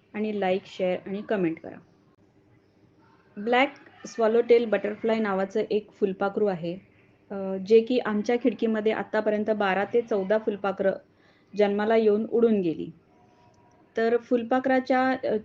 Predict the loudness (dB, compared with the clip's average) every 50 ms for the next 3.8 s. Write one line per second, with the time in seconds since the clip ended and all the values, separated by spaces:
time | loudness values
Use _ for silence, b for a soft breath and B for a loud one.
0 | -4 -2 0 2 4 2 2 0 0 0 0 0 0 0 -2 -2 -2 0 2 2
1 | 0 0 -2 -6 -2 0 0 0 2 2 2 2 2 2 2 -2 -2 -4 -4 -4
2 | -4 -4 -8 -10 -6 -4 -2 -2 0 2 2 0 0 -2 -4 -4 -4 -4 -4 -6
3 | -4 -2 -4 -4 -4 -4 -6 -4 -2 -2 0 0 0 -2 -4